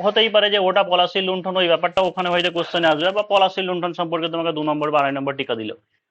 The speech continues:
তো এরকম, এরকম ভাবে কি করতে হবে, সমস্ত জিনিসগুলো যেগুলো বললাম সেগুলো নোটগুলো করতে করতে যেতে হবে। হয়তো দেখা গেলো তিন চার দিন, পাঁচ দিন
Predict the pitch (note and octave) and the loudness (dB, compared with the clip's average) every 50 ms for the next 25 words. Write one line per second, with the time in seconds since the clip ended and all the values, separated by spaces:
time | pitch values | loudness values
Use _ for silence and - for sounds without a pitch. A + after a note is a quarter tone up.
0 | _ _ _ - G#3 G3 F#3+ F#3 F#3 G#3+ G#3 A3 A3 A3 G#3+ G#3+ G3+ A3 A3 G3+ | _ _ _ 2 2 4 6 4 4 4 4 4 2 4 2 2 0 0 0 0
1 | G3 G3+ G3+ F#3+ F#3+ F#3+ G3+ G3 F#3+ G3 G#3 G3+ G#3 G#3 F#3+ - - F3+ F3 E3+ | 0 0 0 -2 -4 -4 -4 -4 -2 -2 -2 0 0 0 -2 -2 0 0 0 2
2 | F#3+ G3 G3 G3 - G#3 G3+ E3+ D#3 E3 F3 F3+ F3 E3+ F3 F#3 F3+ E3 E3 E3 | 2 0 -2 -2 -2 -2 0 0 0 0 0 -2 -2 -2 -2 -2 0 0 0 0
3 | F3 E3+ D3 D3+ D#3 D#3 E3+ F3+ E3+ - - D#3 D3 D3+ D#3 D3 C#3+ C#3 C3 B2+ | 0 0 0 0 0 2 0 0 -2 -4 -6 -4 -4 -2 -4 -4 -4 -6 -6 -6
4 | C3 C#3 D3 D3 C#3 C3 - - B2+ C3 C3 C3+ C#3 B2 A#2 G2 A2+ G#2+ G#2 G#2 | -6 -4 -4 -4 -6 -8 -8 -8 -8 -8 -8 -8 -8 -10 -8 -6 -6 -4 -4 -4
5 | G#2+ B2 C#3+ D#3 E3+ E3+ E3+ E3+ E3 E3+ F3 E3 E3 E3 E3 D#3 E3+ E3 E3 D#3+ | -2 -2 -2 -2 0 2 2 2 4 2 0 0 -2 -2 -4 -2 -2 -2 -2 -2
6 | D#3+ E3 D3+ D#3 D3+ D3+ C#3+ D#3 E3+ | -4 -2 0 0 0 2 0 -2 -4